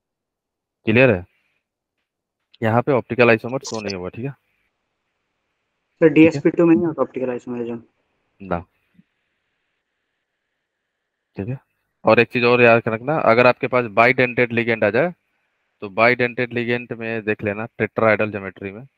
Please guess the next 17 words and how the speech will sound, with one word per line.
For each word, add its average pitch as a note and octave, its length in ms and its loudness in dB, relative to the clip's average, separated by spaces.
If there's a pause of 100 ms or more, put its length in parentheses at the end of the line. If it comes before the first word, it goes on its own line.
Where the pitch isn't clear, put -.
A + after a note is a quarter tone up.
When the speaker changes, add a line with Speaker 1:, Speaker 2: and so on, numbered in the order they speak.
(640)
Speaker 1:
tetrahedral G2 480 -2
में G2+ 140 -18
जैसे F#2+ 360 -10 (1000)
एम B2+ 340 2 (440)
ए A2+ 300 4
बी B2 460 -2
twice A#2 480 0
आएगा A#2 220 4
ना B2+ 100 -8
कहीं A2 200 -8
पे, F2+ 220 -14 (680)
unsymmetrical A#2 600 -4
bidentate G#2+ 480 0
ligand, G2 300 -6
तो G#2 120 -8
optically G#2+ 400 -6
होगा, F2 280 -10